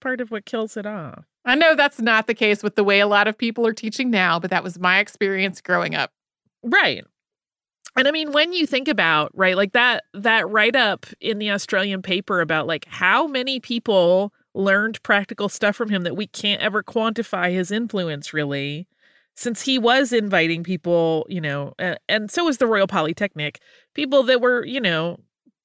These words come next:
Speaker 1: laborers, essentially, in some cases, to come and listen to a lecture and learn about this thing. Like,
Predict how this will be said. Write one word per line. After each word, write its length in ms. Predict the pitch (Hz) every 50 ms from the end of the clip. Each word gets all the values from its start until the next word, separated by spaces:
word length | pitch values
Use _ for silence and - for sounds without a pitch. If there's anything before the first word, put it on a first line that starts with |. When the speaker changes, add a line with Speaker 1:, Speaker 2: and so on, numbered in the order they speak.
| _ _ _ -
Speaker 1:
laborers, 760 | 202 202 196 208 214 233 262 220 214 190 175 170 165 156 - 190
essentially, 480 | 165 - 196 180 156 - 190 175 165
in 100 | 160 156
some 180 | 160 - 175 165
cases, 400 | 156 165 165 - - 185 170 -
to 120 | - 226
come 280 | - - - 277 311 311
and 80 | 311 277
listen 260 | 277 320 294 - 330
to 120 | 302 330 320
a 20 |
lecture 420 | 311 302 311 339 - - 240 196 185
and 120 | 175 175
learn 200 | 170 202 247 285
about 220 | 294 247 254 240 -
this 160 | 247 247 - -
thing. 280 | - 285 254 208 175
Like, 300 | 160 156 156 156 - _